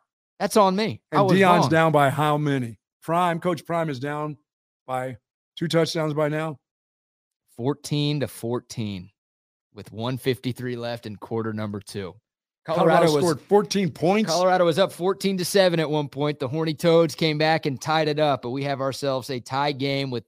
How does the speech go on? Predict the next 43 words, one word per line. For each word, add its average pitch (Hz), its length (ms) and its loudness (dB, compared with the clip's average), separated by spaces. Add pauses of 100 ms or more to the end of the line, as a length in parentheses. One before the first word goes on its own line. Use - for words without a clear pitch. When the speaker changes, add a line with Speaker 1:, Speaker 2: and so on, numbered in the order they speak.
(100)
Speaker 1:
two 151 160 -4
minutes 139 280 -8
to 135 100 -8
go 127 380 0 (300)
in 147 220 -2
the 131 120 -4
first 139 600 -4
half. 123 540 -4
So - 200 -6
Speaker 2:
Sixty-two 160 340 0
to 135 80 0
fourteen 131 400 -2
ain't 120 180 -4
bad. 123 340 -10 (240)
Speaker 1:
<laughs> - 380 -2 (300)
You're 202 120 -14
putting 214 220 0
in 160 60 2
Speaker 2:
Okay. 147 80 2
Speaker 1:
the 127 60 -6
call? 220 360 2 (200)
Speaker 2:
Yeah. 135 200 -4
Speaker 1:
You 127 100 -6
think 175 220 -4
T 190 120 -6
C 180 240 -6
U 190 100 -2
goes 175 300 0
for 156 160 -6
forty-something 180 800 -2
unanswered 165 540 0
right 185 220 2
now? 185 320 -4 (280)
Speaker 2:
My 151 220 -6
goodness. 123 420 -6
Speaker 1:
So 127 160 0
that's, 156 280 -2
uh, 165 80 4
your 156 180 2
biggest 151 400 -2
game 156 300 2
of 131 240 -2
the 135 280 0